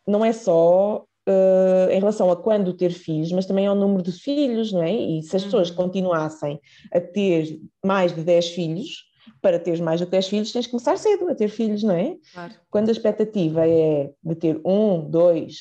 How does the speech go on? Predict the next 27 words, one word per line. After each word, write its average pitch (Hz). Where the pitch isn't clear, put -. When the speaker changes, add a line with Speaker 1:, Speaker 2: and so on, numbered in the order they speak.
Speaker 1:
algumas 156
pessoas 165
três, 160
quatro 165
ou 139
mais, 220
não 165
é? 226
Mas 170
é 160
muito 175
mais 165
raro 160
isso. 160
Não 190
existe 196
aquela 208
pressão 208
de 330
ter 185
que -
começar 185
mais 185
cedo 190
para 202
ter 202
filhos. 143